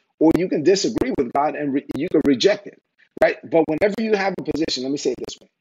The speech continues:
Let's say that you have a position and you come into the knowledge through the word of God or through the Holy Spirit that your position and God's position are not in alignment. In that moment, you have a choice.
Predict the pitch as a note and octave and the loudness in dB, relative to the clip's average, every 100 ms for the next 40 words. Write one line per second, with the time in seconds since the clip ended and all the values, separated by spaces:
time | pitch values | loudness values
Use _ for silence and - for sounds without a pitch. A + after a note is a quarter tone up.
0 | _ _ _ C#3+ - - F3 C#3 D3 D#3+ | _ _ _ -4 0 2 2 2 4 2
1 | C3+ G#2+ A2+ A2+ - - _ _ _ _ | 0 -6 -10 -10 -12 -16 _ _ _ _
2 | _ C3+ C3 D3+ D#3+ F#3 F3+ F#3 D3+ E3 | _ -10 -4 -2 0 0 0 0 0 0
3 | D3 E3 A2 A2 - - _ - B2 A2 | 0 -2 -2 -4 -8 -12 _ -2 -2 2
4 | D3 F#3 C#3 C#3+ C#3 C3+ - C3+ B2 B2 | 4 4 2 0 0 0 -2 -2 0 0
5 | D3 C#3+ - A#2 A#2 - _ _ _ _ | -2 -2 -2 -2 -2 -10 _ _ _ _
6 | A#2+ C3+ B2 C#3+ G3+ A3+ F3 D#3 - D3 | -4 -2 2 4 6 4 2 0 -2 -4
7 | C3+ _ C#3 B2+ D3 D#3 D#3+ - C#3 B2+ | -6 _ -10 -6 -4 -4 -4 -6 -6 -4
8 | C3+ C3+ B2+ - C3 A#2+ A#2 C#3 C#3+ - | -4 -4 -6 -8 -8 -8 -8 -8 -6 -4
9 | C3+ B2 B2+ D3 B2 G2 _ _ _ _ | -4 -6 -8 -8 -10 -14 _ _ _ _
10 | _ _ _ _ _ _ _ - - _ | _ _ _ _ _ _ _ -20 -20 _
11 | _ - C#3+ D3 E3+ D3 F#3+ B3+ C3+ - | _ 0 2 4 4 4 2 2 -2 -4
12 | C3+ D#3 C3+ C#3+ - - - - - | -2 -2 -2 -4 -2 -4 -6 -12 -20